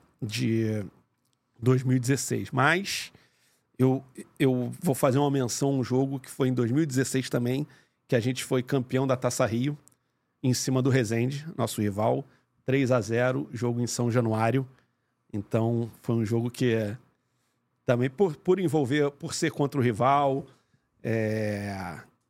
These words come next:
a gente, hoje é um clube que eu tenho um carinho, pô, doutor Alberto, gestor lá do, do Resende, um cara que a gente já teve algumas, não desavença, mas alguns desencontros. Hoje, cara, ele é um cara super carinhoso comigo.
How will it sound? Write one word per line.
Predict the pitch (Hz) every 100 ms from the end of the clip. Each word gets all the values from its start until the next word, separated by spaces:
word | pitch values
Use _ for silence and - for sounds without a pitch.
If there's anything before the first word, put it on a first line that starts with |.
| _ _ _ _ _ _ _ -
a | 123
gente, | 107 143 175
hoje | 139 135
é |
um | 131
clube | - 143 123
que |
eu | 123
tenho | - 147
um | 139
carinho, | 120 113 131 127
pô, | 127
doutor | 113 113 131
Alberto, | 120 110 123 - - _ _ _ _ _ _ _
gestor | 110 113 - 123
lá | 123 113
do, | 117 107 101
do | 127
Resende, | 113 110 117 107
um | 110
cara | 113 113
que | -
a |
gente | 110 110
já | 110
teve | - 113
algumas, | 113 113 120 107 - - _ _ _ _ _ _ _ _ _ -
não | 170 233
desavença, | 196 196 135 151 123
mas | 120 123
alguns | 127 160 147
desencontros. | 147 156 131 139 151 147 123 135
Hoje, | 143 123
cara, | - 110 104
ele | 107
é | 120
um |
cara | 117 127 120
super | - - 120
carinhoso | 135 117 110 123 113
comigo. | - 110 117 117